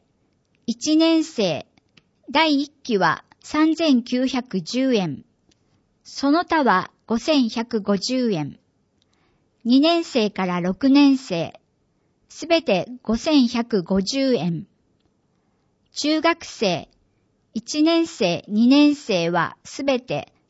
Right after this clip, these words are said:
六千百五十円。三年生は第一期から第十期までは六千百五十円。第十一期は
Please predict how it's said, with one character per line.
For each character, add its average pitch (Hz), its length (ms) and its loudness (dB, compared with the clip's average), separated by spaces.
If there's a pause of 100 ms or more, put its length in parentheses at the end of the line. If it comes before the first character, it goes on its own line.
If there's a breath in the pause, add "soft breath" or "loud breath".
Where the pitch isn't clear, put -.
(140)
六 214 220 -4
千 311 340 2
百 220 320 -4
五 202 160 0
十 262 340 0
円。 170 300 -4 (720)
三 311 380 4
年 339 220 2
生 190 360 0
は 165 260 -2 (960)
第 311 260 2
一 294 240 -4
期 - 240 -8
か 202 220 -2
ら 170 280 -2 (340)
第 262 340 2
十 294 160 -2
期 277 240 -8
ま 208 160 2
で 175 180 -4
は 170 280 -4 (560)
六 220 180 -4
千 311 340 2
百 233 320 -2
五 196 180 0
十 240 360 0
円。 156 260 -4 (1000)
第 262 360 0
十 302 340 -2
一 320 100 -2
期 196 300 -6
は 165 240 -2